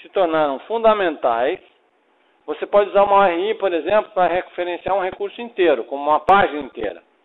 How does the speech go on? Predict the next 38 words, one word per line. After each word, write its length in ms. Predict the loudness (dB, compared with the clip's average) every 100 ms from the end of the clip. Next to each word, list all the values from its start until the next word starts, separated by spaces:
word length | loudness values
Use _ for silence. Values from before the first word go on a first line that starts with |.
| _ _ _ _ _ _
Mas 140 | -6 -4
você 200 | -4 -2
também 280 | -2 -2 0
pode 300 | 4 4 4
usar 180 | 0
uma 160 | 2 2
O 40 |
R 140 | 2 0
I 380 | -2 -2 -2 -8 _ _ _ _ _ _ -4
pra 160 | 0
referenciar 920 | 0 0 -4 -4 -4 2 4 2 -2 -2
alguma 380 | 0 2 0
coisa 320 | 0 0 0 0
dentro 420 | 0 0 0 -4
de 100 | -8
um 40 |
recurso, 480 | -8 -10 -10 -14 -14 -20 _ -4
tá? 240 | -4 -4 _ _ _ _ -8
E 100 | -4
nesse 280 | 2 2 0
sentido, 480 | -8 -8 -4 0 2
a 100 | 2
gente 140 | 0
vai 120 | -2
ver 140 | 0 -4
que 100 | -6
isso 140 | -8
é 40 | -8
possível 400 | -8 -6 -6 0
fazer 360 | 0 0 -2
se 80 | -4
a 40 | -6
gente 200 | -4 -6
usar 220 | 2 2
o 120 | 2
X 240 | -2 -8
M 180 | -6 -2
L. 340 | 2 2 2